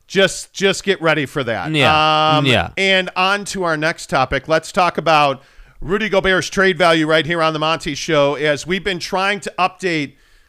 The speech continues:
Speaker 1: what the Jazz are doing. And it seems like the Jazz are driving an incredibly hard bargain, which they should be, frankly. Uh, because I think Rudy Gobert has tremendous value on the open market in the N B A.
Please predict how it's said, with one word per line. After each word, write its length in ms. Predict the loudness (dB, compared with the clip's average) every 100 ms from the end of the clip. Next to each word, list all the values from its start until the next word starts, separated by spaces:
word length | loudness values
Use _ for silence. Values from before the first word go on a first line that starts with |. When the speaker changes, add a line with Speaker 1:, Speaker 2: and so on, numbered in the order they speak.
| _ -4
Speaker 1:
what 200 | -4 -2
the 120 | -4
Jazz 360 | 0 0 0
are 140 | -2 -4
doing. 440 | -4 -2 -2 -6
And 480 | -4 0 2 2 0 0
it 180 | -2
seems 440 | -2 -6 -6 -6 -2
like 240 | -2 0
the 100 | -6
Jazz 560 | -4 0 2 2 2 -2 -4
are 140 | -4
driving 460 | -2 0 0 0 -4
an 80 |
incredibly 520 | -6 -6 -4 -4 -4 -4
hard 320 | -2 -4 -2
bargain, 360 | -4 -4 -6
which 220 | -8 -8 -4
they 140 | -4
should 300 | -2 -4 -4
be, 140 | -8
frankly. 500 | -10 -12 -14 -16 -20 -20 _ _ _ _
Uh, 320 | -4 0 0 0
because 360 | -4 -4 -2
I 100 | 0
think 200 | 0 -2
Rudy 220 | -2 -4 -2
Gobert 360 | -2 0 2
has 180 | 0 -2
tremendous 460 | -4 -4 -4 -6 -2
value 320 | 0 0 0
on 120 | -2
the 80 | -2
open 260 | -4 -4 -2
market 340 | -4 -2 -6
in 40 |
the 120 | -6 -6
N 100 | -6
B 180 | -2
A. 300 | 0 0 -4